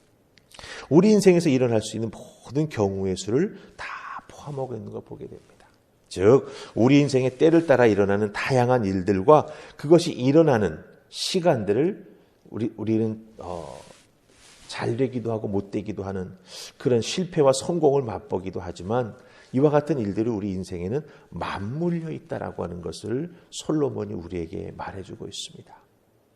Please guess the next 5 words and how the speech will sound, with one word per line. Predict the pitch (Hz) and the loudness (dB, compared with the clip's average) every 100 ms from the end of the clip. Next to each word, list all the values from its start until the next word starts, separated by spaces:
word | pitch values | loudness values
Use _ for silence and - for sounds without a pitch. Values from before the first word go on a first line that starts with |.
| _ - - - - | _ -18 -14 -12 -4
이런 | 120 117 110 | 4 4 2
처지와 | - 147 117 110 | 2 2 4 4
상황을 | 104 - 90 90 110 135 90 - - _ | 2 -4 -6 -4 -2 -2 -4 -12 -20 _
단순히 | - 123 127 - 113 82 - _ _ | -8 -6 -6 -6 -8 -8 -12 _ _
그런, | - 101 101 104 | -4 0 0 -4